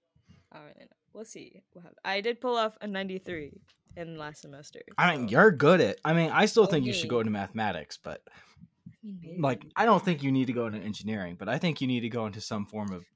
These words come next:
Speaker 1: Mo-, I was talking to
Speaker 2: applied
Speaker 1: Mom.
Speaker 2: mathematics.
Speaker 1: I was talking to Mom about, like, what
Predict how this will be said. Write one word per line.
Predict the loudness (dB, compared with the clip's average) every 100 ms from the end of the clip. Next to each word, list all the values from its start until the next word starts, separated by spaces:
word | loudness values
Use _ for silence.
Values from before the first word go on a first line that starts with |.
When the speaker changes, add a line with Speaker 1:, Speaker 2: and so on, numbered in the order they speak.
| -12
Speaker 1:
Mo-, | -8 -6
I | -4
was | -4
talking | -4 -4 0
to |
Speaker 2:
applied | 0 0
Speaker 1:
Mom. | 0 0 0
Speaker 2:
mathematics. | -4 -8 -12 -12 -10
Speaker 1:
I | -12
was | -4
talking | -4 -4
to | -6
Mom | -8 -8 -8
about, | -8 -6 -6 -6 -8 _ -10
like, | -10 -8
what | -6 -6 -6